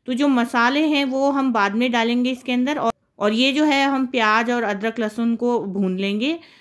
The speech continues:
तो ये देखिए, थोड़े से ये भून गए हैं, कलर इसका डार्क हो गया है। इसके बाद हम इसके अंदर चार बड़े साइज़ के टमाटर डाल देंगे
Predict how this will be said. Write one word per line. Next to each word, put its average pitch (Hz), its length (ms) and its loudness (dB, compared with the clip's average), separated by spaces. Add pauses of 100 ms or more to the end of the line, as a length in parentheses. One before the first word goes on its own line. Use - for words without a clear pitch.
(160)
तो 247 60 -2
ये 254 120 2
देखिए, 269 380 0
थोड़े 247 280 0
से 269 160 -2
ये 269 120 0
भून 220 280 0
गए 233 140 0
हैं, 254 180 0
कलर 220 240 0
इसका 226 240 -6
डार्क 196 300 0
हो 214 140 -4
गया 208 180 -2
है। 240 140 -2
इसके 247 180 -6
बाद 220 220 -2
हम 220 120 0
इसके 220 200 -6
अंदर 240 300 -2 (300)
चार 240 280 4
बड़े 247 220 0
साइज़ 240 280 -4
के 254 80 -6
टमाटर 214 460 -6
डाल 208 320 -2
देंगे 226 340 -2